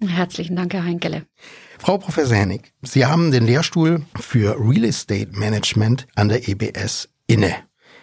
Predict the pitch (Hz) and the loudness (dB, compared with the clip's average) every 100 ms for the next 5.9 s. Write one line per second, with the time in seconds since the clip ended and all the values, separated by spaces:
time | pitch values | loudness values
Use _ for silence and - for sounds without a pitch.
0 | _ 101 156 185 - 101 117 - 110 113 | _ -2 0 0 -2 -4 -2 2 2 0
1 | - 110 - - 101 104 107 - - 104 | -2 -2 -2 -2 2 2 0 -8 -4 -2
2 | - 107 101 - - - - - 104 101 | -2 -4 -4 -4 -8 -8 -8 -2 -2 0
3 | 107 110 98 95 - 104 - 92 - - | -4 -4 -4 -8 -8 -10 -6 -6 -6 -8
4 | - - _ _ _ _ _ 180 196 196 | -12 -16 _ _ _ _ _ -2 -2 -2
5 | - 185 180 - 185 185 180 175 | -2 -2 -2 0 2 4 2 0